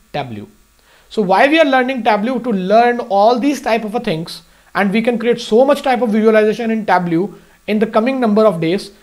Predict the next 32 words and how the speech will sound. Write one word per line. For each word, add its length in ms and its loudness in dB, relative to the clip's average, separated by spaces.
And 300 0
beside 360 0
to 100 -2
this, 280 -2
all 460 4
the, 300 0
uh, 320 2
your 120 4
desktop 520 -2
questions 480 0
will 180 2
be 280 0
on 180 -2
the 80 2
behalf 500 2
of 240 2
these 200 -2
type 220 -2
of 80 -2
visualizations, 800 0
as 220 0
well 220 2
on 120 0
the 140 -4
type 260 0
of 120 -2
the 60 2
knowledge 460 0
you 120 -2
will 100 -4
be 80 -2
getting 440 -2